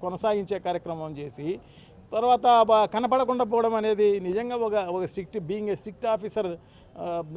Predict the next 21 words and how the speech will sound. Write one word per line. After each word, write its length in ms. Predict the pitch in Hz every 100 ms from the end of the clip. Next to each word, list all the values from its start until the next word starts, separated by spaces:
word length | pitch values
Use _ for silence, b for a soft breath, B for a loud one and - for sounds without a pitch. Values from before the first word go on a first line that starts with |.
| 160
జేసీ 340 | 160 190 214
గారు 200 | 202 196
మరి 240 | 190 190 - B B -
ఆమె, 300 | 156 202 226
ఆమె 520 | 220 190 214 208 202
ఇలా, 420 | 190 208 196 180
ఆ, 500 | 175 180 175 170 170 -
ప-, 200 | 185 170
ప్రవర్తించిందంటే 760 | 180 220 - 226 214 208 202 208
నిజంగా 400 | 190 208 214 214
కూడా 240 | 208 202
ప్రభుత్వం 500 | 190 190 214 220 208
ఏమన్నా 240 | 202 202 196 208
చెప్పిందేమో 480 | - 214 208 190
వాళ్ళకి, 280 | 175 165 165
అధికారులకు, 580 | 165 175 190 160 127 127 B B -
"పట్టించుకోకండి 680 | 190 196 185 202 185 196 190
వాళ్ళందరినీ", 500 | 185 175 175 175 190
ఆ, 680 | 175 165 175 170 156 160 165
అని 160 | 175
చెప్పేసేసి. 600 | 165 165 147 143 120 127